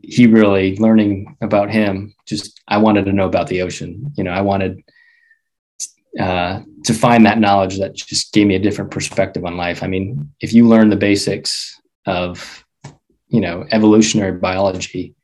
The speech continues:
you're gonna have a different outlook on the world. If you learn the basics of psychology and misjudgment and how easy, uh, it can be to fool people and fool yourself, especially, um, you know, you'll have a different approach to how you handle things.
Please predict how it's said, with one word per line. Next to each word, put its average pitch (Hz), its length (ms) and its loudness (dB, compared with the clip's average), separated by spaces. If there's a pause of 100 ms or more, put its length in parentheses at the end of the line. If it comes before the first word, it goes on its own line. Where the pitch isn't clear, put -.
(160)
you're 101 100 -2
gonna 101 160 0
have 95 160 0
a 92 40 -2
different 95 300 -2
outlook 82 280 -10
on 87 80 -8
the 82 60 -10
world. 85 300 -8
If 113 160 -8
you 110 200 8
learn 104 320 4
the 95 80 0
basics 101 420 -2
of 98 100 -8
psychology 98 1000 -2 (540)
and 98 100 -4
misjudgment 98 720 -2
and 107 100 -6
how 98 120 -2
easy, 98 580 2 (420)
uh, 95 180 -2
it 101 100 -2
can 104 240 0
be 98 160 2
to 101 340 -4 (380)
fool 120 260 2
people 110 460 2
and - 120 -4
fool 123 280 2
yourself, 107 440 0
especially, 107 640 -4 (640)
um, 95 380 -8
you 117 80 2
know, 95 60 2
you'll 98 160 2
have 104 180 0
a 76 100 -12 (720)
different 110 320 0
approach - 420 -4
to 110 120 -6
how 92 80 -6
you 92 340 -6 (320)
handle 95 280 -4
things. 95 420 -6